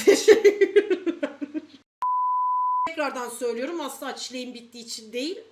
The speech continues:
Şuradan bir kaydırak geçecek. Şuradan bir kaydırak geçsin mi?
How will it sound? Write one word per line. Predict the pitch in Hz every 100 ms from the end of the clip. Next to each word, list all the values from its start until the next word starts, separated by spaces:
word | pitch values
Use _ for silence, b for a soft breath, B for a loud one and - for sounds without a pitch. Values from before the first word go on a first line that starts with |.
| _ _ - - - - _ _ _ _ _
Şuradan | - - - 381 302 240
bir | 233 285
kaydırak | - 240 254 254 277 277
geçecek. | 220 208 180 185
Şuradan | - 403 349 453 415
bir | 466 415
kaydırak | 381 403 381 466 466 -
geçsin | 403 403 - - 622 587 494 415
mi? | 311 294